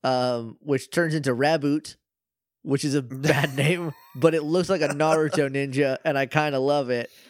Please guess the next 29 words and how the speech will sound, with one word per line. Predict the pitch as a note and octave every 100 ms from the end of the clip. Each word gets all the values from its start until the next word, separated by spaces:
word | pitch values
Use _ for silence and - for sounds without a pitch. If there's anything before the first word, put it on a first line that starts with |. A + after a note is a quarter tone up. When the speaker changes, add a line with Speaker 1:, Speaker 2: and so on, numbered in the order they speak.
| -
Speaker 1:
I'm | D3+ D3+
worried | F#3 G3+ F3
it's | D3+
just | -
gonna | D#3
be | C3+
firefighting | - D3 C#3 - F3+ D3+ C#3+
again, | C3 C3+ B2+
but | F#3
honestly, | F#3 E3+ C#3+
whatever. | C3 G#2+ G#2 G#2+ G#2+ - _ _ _ _
Um, | B2 A2+ G#2+ G2
Speaker 2:
Is, | B2+ C3 C3+
is | C#3
it | C#3
still | - C#3
just | A#2 C#3 -
a |
fire | A2+ C3 C3
type? | C#3 D3+ D3+ - _ _
Speaker 1:
Yeah, | - C3+
it's | B2
just | C3
a |
fire | C3+ B2 A#2+
type | A#2+ A2+
at | G#2+
Speaker 2:
Okay. |
Speaker 1:
Raboot. | A2+ G#2+ G#2 G2